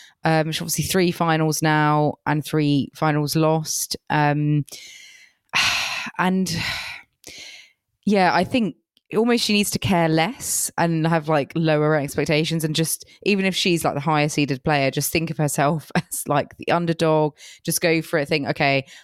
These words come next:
no pressure," like, almost, like, reconceptualize how she's approaching it, which is gonna get harder the more finals she's in 'cause there's, there's gonna be more pressure, like, will she finally,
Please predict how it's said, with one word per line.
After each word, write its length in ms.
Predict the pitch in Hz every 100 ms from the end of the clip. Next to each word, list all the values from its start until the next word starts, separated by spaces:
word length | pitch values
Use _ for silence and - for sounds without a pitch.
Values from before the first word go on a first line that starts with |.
| _ _ _
no 200 | 175 165
pressure," 720 | 160 160 160 - 143 143 143 -
like, 200 | 147 113 - _ - _ -
almost, 360 | 165 190 190 -
like, 140 | 165
reconceptualize 1040 | 160 175 175 - 165 175 - - 156 143 143
how 200 | 156 143
she's 240 | - 143
approaching 440 | 139 160 143 - 135
it, 120 | 139 - - -
which 160 | 220
is 120 | 262
gonna 180 | 226 254
get 180 | 220 175
harder 260 | 190 180 151
the 80 |
more 200 | 147 156
finals 360 | 156 147 143 143
she's 180 | - 151
in 240 | 143 170
'cause 180 | - 185
there's, 200 | 147 131
there's 160 | - 139
gonna 140 | 147
be 60 | 139
more 220 | 139 139
pressure, 460 | - 139 - 143 135
like, 180 | 123 127
will 180 | 139 135
she 180 | -
finally, 440 | 135 135 131 131